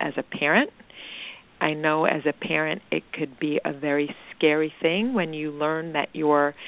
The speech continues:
baby, infant, toddler needs speech therapy, occupational therapy, or more intensive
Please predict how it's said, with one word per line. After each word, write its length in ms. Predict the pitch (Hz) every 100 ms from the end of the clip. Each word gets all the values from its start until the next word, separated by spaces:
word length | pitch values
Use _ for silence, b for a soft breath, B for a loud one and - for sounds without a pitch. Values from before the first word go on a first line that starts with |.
| B - -
baby, 540 | 156 156 170 180 185 - - 170
infant, 560 | 165 - - 170 180 - - -
toddler 600 | 165 165 175 180 196 196 B B B B B B
needs 420 | 165 170 170 165 - - - - - - - -
speech 160 | 190 - -
therapy, 560 | 175 175 175 180 175 -
occupational 720 | 170 - - 185 - 185 170 -
therapy, 640 | 170 165 165 170 170 165 - -
or 440 | 165 160 156 151 - _
more 260 | 165 165 160
intensive 640 | 156 147 - 180 190 202